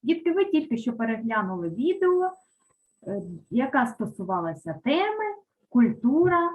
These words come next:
мовлення. І зрозуміли, мабуть, що існують певні правила, якими повинні користуватися люди під час спілкування, для того, щоб їхня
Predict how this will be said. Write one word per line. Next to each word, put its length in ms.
мовлення. 960
І 180
зрозуміли, 680
мабуть, 420
що 120
існують 760
певні 460
правила, 800
якими 600
повинні 440
користуватися 840
люди 320
під 300
час 280
спілкування, 1040
для 160
того, 280
щоб 200
їхня 440